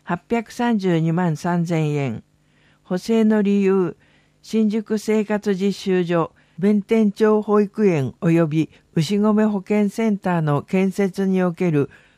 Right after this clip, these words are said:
工事計画の変更に伴う減額等を計上。以下三十三件は全会派賛成。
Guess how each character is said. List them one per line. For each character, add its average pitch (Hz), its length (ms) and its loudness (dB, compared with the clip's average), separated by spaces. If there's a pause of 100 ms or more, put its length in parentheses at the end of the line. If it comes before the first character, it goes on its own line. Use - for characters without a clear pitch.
(120)
工 214 240 0
事 226 180 -4
計 226 260 -2
画 175 280 -4
の 151 180 0
変 190 280 -2
更 202 240 0
に 196 180 2
伴 190 480 0
う 143 160 -2
減 180 260 0
額 180 440 -2 (260)
等 196 280 2
を 139 120 2
計 160 300 0
上。 139 440 0 (800)
以 220 100 -10
下 208 160 -6
三 226 300 -2
十 180 200 -2
三 196 260 -2
件 165 260 -4
は 147 320 -2
全 220 240 -2
会 202 220 -4
派 170 180 -4
賛 151 240 -4
成。 127 440 -6